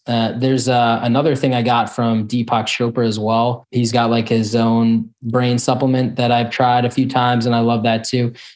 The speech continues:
You know, just something, and I don't take it often, but, like, you know, if I have a really long day, like, I might take some later 'cause I'll be, re-, you know, kinda in front of the computer for a, a long time today.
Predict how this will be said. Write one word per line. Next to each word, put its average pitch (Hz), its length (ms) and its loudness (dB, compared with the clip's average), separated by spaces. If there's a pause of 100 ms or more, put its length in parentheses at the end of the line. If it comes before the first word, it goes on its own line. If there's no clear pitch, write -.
You 147 80 2
know, 143 100 4
just 143 200 0
something, 160 440 2
and 135 240 0
I 139 80 4
don't 170 280 2
take 165 240 0
it - 160 -2
often, 175 640 0 (320)
but, - 160 0
like, 127 480 0
you 147 80 4
know, 131 100 4
if 120 100 0
I 143 100 4
have 147 100 2
a 135 80 4
really 143 340 2
long 131 300 2
day, 127 180 2
like, 131 180 0
I 123 100 0
might 123 200 -2
take 123 200 -2
some 120 220 0
later 120 340 2
'cause 113 180 -2
I'll 113 80 2
be, 113 160 0
re-, 107 180 -2 (100)
you 120 100 0
know, 110 280 -2
kinda 113 380 0
in 117 100 0
front 120 220 -2
of 117 60 0
the 117 60 0
computer 120 380 -2
for 117 380 0
a, 120 80 -2 (180)
a - 40 -2
long 127 200 2
time 123 300 0
today. 139 320 0